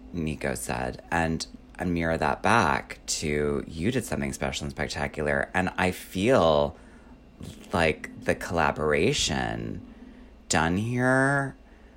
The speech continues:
was really fierce, complete, and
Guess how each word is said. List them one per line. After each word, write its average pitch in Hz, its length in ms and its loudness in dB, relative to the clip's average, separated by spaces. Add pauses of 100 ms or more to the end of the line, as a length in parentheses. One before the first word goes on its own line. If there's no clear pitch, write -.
(680)
was 87 340 0
really 78 840 0
fierce, 82 680 0
complete, 92 840 -4 (680)
and 90 580 4